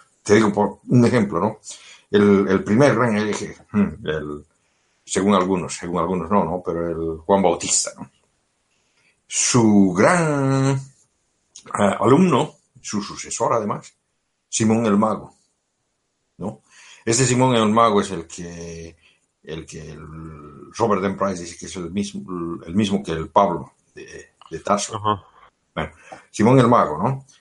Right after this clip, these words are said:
Speaker 1: Luego de Simón el Mago, él ha sido alum-, um, alumno de, o sea,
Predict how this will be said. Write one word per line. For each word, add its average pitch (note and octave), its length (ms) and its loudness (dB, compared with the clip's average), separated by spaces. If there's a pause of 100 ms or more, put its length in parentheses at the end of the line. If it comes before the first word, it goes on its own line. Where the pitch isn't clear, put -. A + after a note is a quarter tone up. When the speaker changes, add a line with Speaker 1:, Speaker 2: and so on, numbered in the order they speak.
Speaker 1:
Luego F3+ 200 6
de F3 100 4
Simón F#3+ 300 0
el C#4 100 -4
Mago, A#3+ 520 2
él C#3+ 120 2
ha G2 100 0
sido B2+ 280 -2
alum-, G#2+ 360 -2
um, F2 800 -6 (260)
alumno A#2+ 280 4
de, D#2 520 -2
o E2 80 -4
sea, G2+ 280 -2